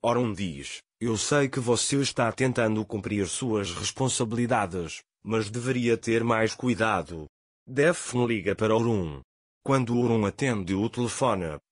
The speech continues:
Ira sai. "Não consegui falar, mas direi a ele que a distância entre nós é a mesma. Ele é o chefe, eu sou o empregado." Ele diz que esta é a situação.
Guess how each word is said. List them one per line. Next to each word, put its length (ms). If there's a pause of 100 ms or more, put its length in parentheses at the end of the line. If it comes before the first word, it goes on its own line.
Ira 240
sai. 460 (440)
"Não 240
consegui 460
falar, 580 (240)
mas 240
direi 320
a 60
ele 300
que 180
a 60
distância 840
entre 220
nós 340
é 140
a 40
mesma. 440 (400)
Ele 380
é 100
o 100
chefe, 580 (200)
eu 220
sou 380
o 80
empregado." 680 (380)
Ele 340
diz 300
que 260
esta 320
é 180
a 60
situação. 920